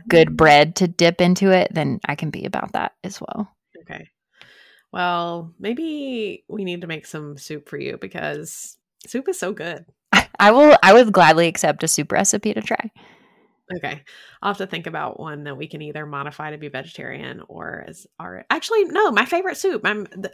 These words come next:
Speaker 2: I make minestrone soup. It's, like, the one thing that I always make, meat.
Speaker 1: Okay.
Speaker 2: And it's vegetarian, so I'll just send you the
Speaker 1: Oh, yeah,
Speaker 2: recipe.
Speaker 1: yeah, please do. I'll make
Speaker 2: Yeah.
Speaker 1: it.
Speaker 2: It's so good. It has pasta in it, so.
Speaker 1: So great. A win-win.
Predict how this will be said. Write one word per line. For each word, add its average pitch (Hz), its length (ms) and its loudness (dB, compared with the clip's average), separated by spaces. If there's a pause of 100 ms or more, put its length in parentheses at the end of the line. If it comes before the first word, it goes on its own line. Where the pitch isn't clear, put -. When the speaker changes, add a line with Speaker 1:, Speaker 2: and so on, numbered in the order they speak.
Speaker 2:
I 214 160 2
make 285 220 -10
minestrone 233 460 -4
soup. 175 200 -6
It's, - 80 -6
like, 202 160 -2
the 190 100 -2
one 208 380 0
thing 175 500 -2
that 175 200 -2
I 185 240 6
always 175 420 0
make, 107 380 -12
meat. 160 180 -4
Speaker 1:
Okay. 202 400 2 (600)
Speaker 2:
And 165 600 -4 (260)
it's 190 240 -6
vegetarian, 220 720 -6
so 214 160 -6
I'll 226 80 0
just 240 180 -8
send 285 140 -8
you 285 80 -8
the 302 140 -8
Speaker 1:
Oh, 226 40 6
yeah, 269 140 6
Speaker 2:
recipe. 170 140 -12
Speaker 1:
yeah, 254 180 0
please 226 320 0
do. 202 300 0 (600)
I'll 196 80 0
make 226 220 2
Speaker 2:
Yeah. - 100 0
Speaker 1:
it. - 60 -8 (560)
Speaker 2:
It's 175 160 -14
so 160 120 -6
good. 165 360 -10
It - 40 -10
has 185 160 -6
pasta 160 340 -2
in 82 80 -8
it, - 200 -10
so. 82 340 -12 (300)
Speaker 1:
So - 260 -2
great. - 280 -10 (1000)
A 175 80 0
win-win. 165 420 0